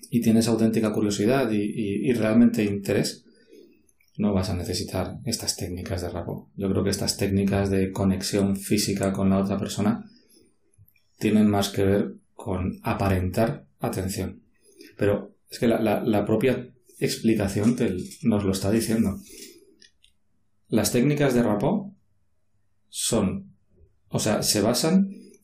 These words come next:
en lo que sucede cuando dos personas conectan.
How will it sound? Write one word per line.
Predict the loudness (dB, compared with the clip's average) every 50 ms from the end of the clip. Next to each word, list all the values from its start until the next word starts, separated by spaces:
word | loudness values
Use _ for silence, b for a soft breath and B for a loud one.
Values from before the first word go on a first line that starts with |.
| -20 -20 _
en | -2 2 2 4 4
lo | 4 2 2
que | 0 0
sucede | 0 -2 -2 0 2 2 2 2 2 0
cuando | 0 -2 -2 0 2 2 2 2
dos | 2 0 0 0 -2
personas | -4 -4 -2 2 4 4 4 4 4
conectan. | 0 0 0 0 -2 -2 -2 -2 -2 -2 -4 -8